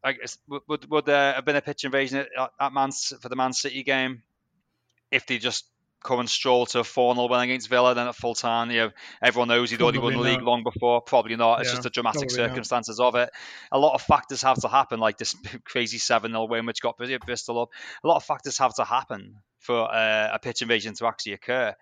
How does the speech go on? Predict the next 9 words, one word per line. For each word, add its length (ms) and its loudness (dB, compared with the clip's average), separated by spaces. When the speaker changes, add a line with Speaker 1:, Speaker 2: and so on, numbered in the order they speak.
Speaker 1:
It's 160 -12
never 200 4
really 260 2
sort 260 0
of 60 -2
like 200 0
a 60 -12
premeditated, 640 -6
"Right, 240 6